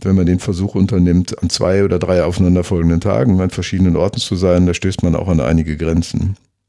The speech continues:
Also mir hat jetzt die Ansetzung zum Beispiel des zweiten ähm, äh, am zweiten Spieltag der E M in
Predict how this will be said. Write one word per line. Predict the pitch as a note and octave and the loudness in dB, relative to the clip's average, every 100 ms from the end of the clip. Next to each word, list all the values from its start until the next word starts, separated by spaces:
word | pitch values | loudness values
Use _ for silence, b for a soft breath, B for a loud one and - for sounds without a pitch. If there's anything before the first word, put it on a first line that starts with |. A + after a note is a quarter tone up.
| - | -8
Also | F2 E2+ | -6 -2
mir | E2+ F#2 F#2+ | 2 2 2
hat | F2+ | 0
jetzt | F2+ - | -2 -2
die | F2+ F2 F2+ B B B _ | -2 -2 -2 B B B _
Ansetzung | F#2+ G2 F2+ - F2 | 2 2 2 -2 -2
zum | E2+ F2 | -2 0
Beispiel | F2 F#2 - | 0 -2 -4
des | E2+ - | -4 -6
zweiten | - F2 F2 F2 E2 D#2+ - b b b b b _ | -4 -2 0 2 0 -2 -10 b b b b b _
ähm, | - D#2+ D#2 D2+ D2 - | -6 -2 0 2 0 -2
äh, | A1 - | -6 -4
am | D#2+ | -4
zweiten | - F2+ F#2 A#2 | -2 -2 0 -2
Spieltag | - F#2 F#2 F#2 F2+ | -2 -4 0 -2 0
der | F2 D#2+ | -2 0
E | E2 | 0
M | E2+ F#2 F#2+ E2 | 2 2 2 0
in | D#2+ E2+ E2 E2 | 0 2 2 -2